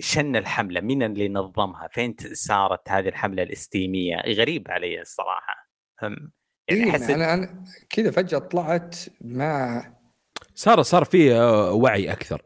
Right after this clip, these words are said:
Speaker 3: آه، للناس. يعني حتى، حتى ال-، خلك الأجانب اللي
Speaker 1: آه.
Speaker 3: عندهم عادات وتقاليد مختلفة، آه، على سالفة نفسها هاجورت الليجاسي،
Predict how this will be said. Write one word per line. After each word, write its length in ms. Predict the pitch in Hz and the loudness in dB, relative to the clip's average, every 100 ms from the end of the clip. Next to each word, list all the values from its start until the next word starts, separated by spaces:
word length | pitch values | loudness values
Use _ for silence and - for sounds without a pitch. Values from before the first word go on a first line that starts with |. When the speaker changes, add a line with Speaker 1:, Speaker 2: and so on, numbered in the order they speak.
| - | -10
Speaker 3:
آه، 120 | 85 | -4
للناس. 500 | 90 98 95 87 - | -2 0 0 -2 -4
يعني 180 | 92 90 | -4 -2
حتى، 500 | - 123 - 123 101 | -4 -2 2 4 4
حتى 260 | 135 - | 0 0
ال-، 240 | 117 101 101 | 2 2 0
خلك 300 | 139 135 113 | 0 0 0
الأجانب 460 | 104 117 120 107 117 - - - - - | 0 2 2 2 -2 -16 -20 -20 -18 -6
اللي 180 | 95 98 | -2 0
Speaker 1:
آه. 20 | |
Speaker 3:
عندهم 420 | 117 104 113 98 | 0 0 0 0
عادات 360 | 80 104 107 104 | -2 -2 -2 -2
وتقاليد 400 | - - 107 - | -8 -2 -2 -2
مختلفة، 560 | 87 - 95 - 104 - _ _ _ _ - | -8 -4 -4 -4 -6 -6 _ _ _ _ -8
آه، 220 | 80 73 | -6 -4
على 200 | 87 117 | -2 -2
سالفة 360 | 135 120 - | 0 -4 -2
نفسها 600 | 127 - 107 78 85 82 | -4 -2 0 0 -4 -4
هاجورت 340 | 98 92 98 - | -4 -2 -4 -2
الليجاسي، 520 | 107 98 90 92 104 | -2 -2 -4 -4 -6